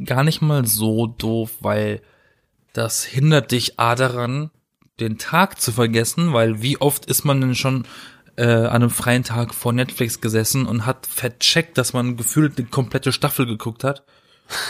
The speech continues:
Und dann fragt dich das Programm, <laughs> "Willst du immer noch das und das gucken?" Ähm, und bei Werbeunterbrechungen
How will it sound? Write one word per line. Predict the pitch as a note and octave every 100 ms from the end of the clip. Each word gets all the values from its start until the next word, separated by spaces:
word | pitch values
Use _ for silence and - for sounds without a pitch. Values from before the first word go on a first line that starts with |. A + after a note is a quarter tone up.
| -
Und | D#3+ E3+ D#3
dann | D3+
fragt | - D3+ F3 F3+
dich | F#3
das | F3
Programm, | - E3 C3+ C#3 C#3+ - -
<laughs> | -
"Willst | C3+ D#3+ E3 -
du |
immer | E3+ D3+ E3+
noch | F#3 A#3+ -
das | G3+ G3+
und | G3
das | G3 -
gucken?" | G#3+ A3+ A#3+ - - - F#3+ -
Ähm, | D3 D3 C#3+ C#3 C3+ _ _ _
und | D#3 D#3+ C3+
bei | C3+ C3
Werbeunterbrechungen | C3 D3+ D#3 D#3 C#3+ - B2+ C#3+ C3 C3 D3